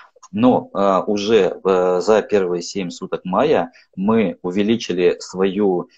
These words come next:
а, выручку, а, ровно на, ну, там, почти на сто процентов, на девяносто восемь процентов. То есть вот те действия, которые мы сделали в апреле, они, ну, мар-, маркетинговые, они, сейчас я расскажу,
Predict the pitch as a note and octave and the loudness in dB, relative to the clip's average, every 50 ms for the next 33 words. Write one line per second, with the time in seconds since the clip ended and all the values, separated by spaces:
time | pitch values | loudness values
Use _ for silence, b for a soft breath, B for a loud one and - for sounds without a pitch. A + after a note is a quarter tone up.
0 | b _ _ - F2 E2+ E2+ E2 D#2+ G2 A2 C#3 C3+ B2+ - - - F2+ F2+ F2+ | b _ _ -6 -4 -4 -4 -4 -4 -2 0 0 0 -2 -4 -8 -6 -2 0 2
1 | F2 F2 E2+ - b b b b _ F2 F2 F2 F2 G2 G2+ A2+ A2 G#2 F#2+ F2+ | 2 0 0 -4 b b b b _ -6 -4 -2 0 2 2 2 0 -2 -4 -4
2 | F2 F2 F2+ F#2 F2+ F2+ F2+ F2+ E2 - E2 G2 F2+ F2 - - - G2 - - | -4 -4 -4 -2 -2 -2 -4 -6 -6 -4 -2 -2 -4 -4 -8 -8 -10 -10 -8 -6
3 | A#2+ A#2 G#2 - G2 - - - - G2+ F2 E2 - F2+ F2 E2 F#2 F#2 F#2+ G#2 | -6 -6 -6 -6 -8 -8 -8 -6 -6 -6 -10 -10 -10 -10 -8 -6 -6 -4 -4 -4
4 | G#2 - - F#2 F#2 F#2 - F2 - - - - - F2+ E2+ - - - - _ | -6 -6 -6 -6 -8 -8 -8 -14 -16 -18 -16 -12 -10 -10 -8 -8 -10 -12 -12 _
5 | _ _ _ _ _ - F#2+ F#2+ F2+ - F#2 G2+ G2+ - - - A#2+ G#2 G2+ A2 | _ _ _ _ _ -4 -2 -2 -2 -2 -2 -2 -2 0 0 -2 0 0 2 0
6 | G#2+ - - F#2+ - - F#2 - G2+ G2 F#2+ F#2+ F#2 G2 F2+ E2+ G2 G2 F#2+ F2+ | 0 0 -2 -4 -2 -2 0 2 4 4 4 4 2 0 -2 2 2 4 6 6
7 | F2 E2+ F2 E2 F2 E2+ - - G#2 A#2+ D#3 E3 B2 F#2 F2 - E2 F2 F2 F#2 | 6 4 4 2 2 0 2 2 4 4 4 4 4 2 2 0 -2 -4 -4 -4
8 | F2+ B2 B2+ F#2 F2 F#2 F#2 F#2 F#2+ F#2 F#2+ F#2+ - - G2+ - - F2 E2+ - | -4 -2 -2 -2 -2 -6 -6 -6 -4 -4 -4 -6 -4 -6 -8 -8 -8 -14 -14 -10
9 | F2 E2+ F2 F2 E2 - - - - - - - _ _ E2 F2+ A2 C#3+ E3+ | -10 -10 -10 -10 -14 -18 -20 -20 -20 -20 -20 -20 _ _ -8 -4 -4 -4 -4